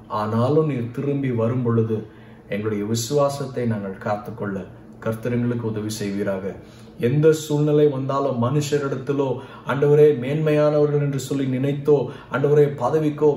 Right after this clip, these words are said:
பொருளுக்கோ ஆசைப்பட்டு தேவையில்லாத காரியங்களுக்கு ஊடாய் நாங்கள் போகாதபடி தேவனை நோக்கி ஓடுவதற்கு எல்லா சூழ்நிலையிலும் கிருபை தருவீராக.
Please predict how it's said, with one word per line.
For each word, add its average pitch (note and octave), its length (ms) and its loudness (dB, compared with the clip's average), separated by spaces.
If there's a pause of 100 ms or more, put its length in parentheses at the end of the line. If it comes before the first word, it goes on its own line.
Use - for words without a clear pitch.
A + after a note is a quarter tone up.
பொருளுக்கோ D#3 560 2
ஆசைப்பட்டு D3+ 800 -2
தேவையில்லாத D3+ 640 2
காரியங்களுக்கு C#3+ 600 0
ஊடாய் C3+ 280 -2
நாங்கள் A#2 320 -2
போகாதபடி B2 720 0 (520)
தேவனை C#3+ 540 2
நோக்கி B2+ 400 -4
ஓடுவதற்கு A#2 840 -2 (280)
எல்லா C#3+ 480 0
சூழ்நிலையிலும் B2+ 640 -6
கிருபை A2+ 280 0
தருவீராக. G#2 580 -6